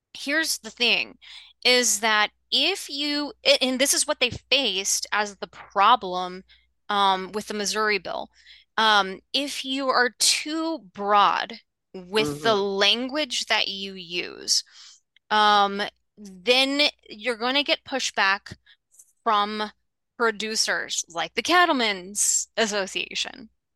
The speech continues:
Speaker 2: Right.
Speaker 1: okay? Because one way or another, pretty much everything has some sort of ma-, genetic manipulation, whether it's, um, in the breeding techniques and artificial insemination or whatever. So if you have some sort of broad language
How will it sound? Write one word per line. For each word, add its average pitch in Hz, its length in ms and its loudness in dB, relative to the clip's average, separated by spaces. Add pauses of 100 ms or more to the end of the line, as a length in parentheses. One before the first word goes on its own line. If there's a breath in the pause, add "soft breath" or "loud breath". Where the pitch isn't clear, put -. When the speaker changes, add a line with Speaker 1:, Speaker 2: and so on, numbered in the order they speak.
Speaker 2:
Right. 165 380 2
Speaker 1:
okay? 190 100 -2 (840)
Because 285 500 4 (240 soft breath)
one 240 440 0
way 339 160 0
or 277 120 2
another, 233 580 -2 (140)
pretty 247 160 2
much 330 220 0
everything 226 560 -2
has 226 400 0
some 247 220 0
sort 208 300 -4
of 196 120 -8
ma-, 196 80 -8 (340)
genetic 196 480 2
manipulation, 185 720 -2 (480 soft breath)
whether 233 340 4
it's, 214 560 2
um, 220 260 -2
in 233 260 -2
the 214 100 -4
breeding 220 480 -2
techniques 262 800 -2
and 294 120 -6
artificial 247 540 -2
insemination 240 920 -2
or 190 80 -2
whatever. 196 640 2
So 240 240 0
if 240 120 -4
you 339 140 -2
have 370 220 0
some 302 160 -6
sort 254 220 -4
of 202 120 -12
broad 220 540 2
language 208 760 -2